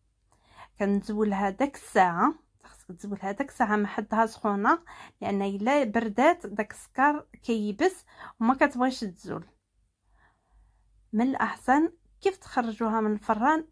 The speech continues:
حاولوا تزولوها، كتزول بسهوله فاش كتكون يلا خرجت، اما الا بردات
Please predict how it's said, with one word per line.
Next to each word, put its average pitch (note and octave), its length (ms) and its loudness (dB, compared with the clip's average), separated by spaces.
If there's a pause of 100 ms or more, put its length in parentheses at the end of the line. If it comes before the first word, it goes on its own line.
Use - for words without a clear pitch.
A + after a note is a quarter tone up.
حاولوا A3+ 400 -2
تزولوها، A3 520 -2
كتزول A3 460 -2
بسهوله B3 680 2
فاش A#3+ 220 -8
كتكون A3 400 -6
يلا G#3 240 -4
خرجت، G#3 400 -8
اما G3+ 240 -2
الا G#3 140 0
بردات G#3+ 540 0